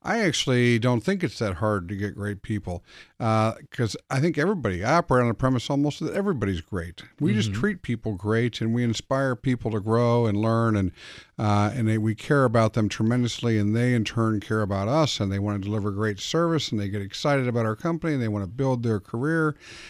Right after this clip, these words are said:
Speaker 1: And it's, uh, such a positive momentum that's, uh, permeates the entire organization.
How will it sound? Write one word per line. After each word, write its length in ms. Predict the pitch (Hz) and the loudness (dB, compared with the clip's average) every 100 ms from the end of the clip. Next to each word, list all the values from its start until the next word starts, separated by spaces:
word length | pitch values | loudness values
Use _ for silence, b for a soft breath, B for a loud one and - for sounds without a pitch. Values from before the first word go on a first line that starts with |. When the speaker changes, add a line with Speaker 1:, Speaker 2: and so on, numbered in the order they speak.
| B - | B 0
Speaker 1:
And 420 | 120 117 120 123 | 4 4 4 2
it's, 420 | - 127 113 - | 0 -4 -4 0
uh, 600 | 131 123 123 123 - 127 | 4 4 4 2 0 -6
such 200 | - 147 | -2 0
a 60 | 139 | 0
positive 540 | - 143 143 135 131 | 0 0 2 2 0
momentum 480 | 123 123 135 170 131 | 2 4 4 4 4
that's, 360 | 120 113 - - | 2 0 -6 0
uh, 260 | 127 120 - | 2 0 -2
permeates 640 | - 170 185 160 113 113 - | -2 0 2 2 2 0 -2
the 120 | 123 | -2
entire 380 | 117 120 123 120 | 0 0 0 2
organization. 760 | 113 107 101 98 120 - - | 2 0 -2 -2 -4 -6 -16